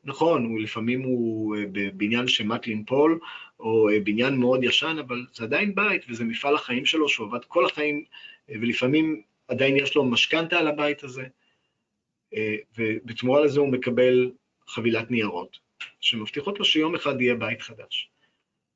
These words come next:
אנחנו כפונקציה מקצועית ממש נכנסים בין היזם לבין בעלי הדירות, ועושים בעצם את כל, אה, אה, מפגש הרצונות הזה,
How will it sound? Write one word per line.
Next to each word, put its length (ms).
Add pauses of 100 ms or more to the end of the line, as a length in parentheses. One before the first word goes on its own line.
(420)
אנחנו 300
כפונקציה 480
מקצועית 540
ממש 380
נכנסים 800 (460)
בין 440
היזם 600 (100)
לבין 380
בעלי 220
הדירות, 560
ועושים 420
בעצם 400
את 120
כל, 360 (580)
אה, 280 (320)
אה, 340 (200)
מפגש 480
הרצונות 720
הזה, 360